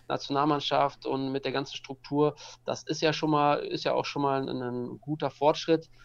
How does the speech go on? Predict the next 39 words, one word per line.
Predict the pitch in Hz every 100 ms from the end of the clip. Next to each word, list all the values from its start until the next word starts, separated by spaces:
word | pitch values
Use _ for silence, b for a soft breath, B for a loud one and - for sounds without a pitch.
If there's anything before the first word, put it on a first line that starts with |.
| B B -
Ob | 123 -
das | 139
dann | 139
in | 135
der | 139
Praxis | 131 147 - 143 -
auch | 131
Sinn | - 147
macht, | 151 147 -
wird | 147
man | 139 135
sehen | 123 160 165
mit | 147
den | 147 143 139 - 123
ganzen | 135 139 139
Belastungen | 135 139 - 135
für | -
die | 135
Teams, | - 165 170 -
weil | 135 127 - b b -
letztendlich, | 135 - - 139 135
ich | 131
verfolge | 135 - 160 175
das | 156
ja | 123
auch | 147
immer | 165 151
noch | 131
alles, | 120 113 110
ja, | 127 135
und | 127
ich, | 123 -
ich | 120 -
ziehe | - -
ja | 135
auch | 120
immer | 143 139
wieder | 135
Parallelen, | 123 127 127 135 147 147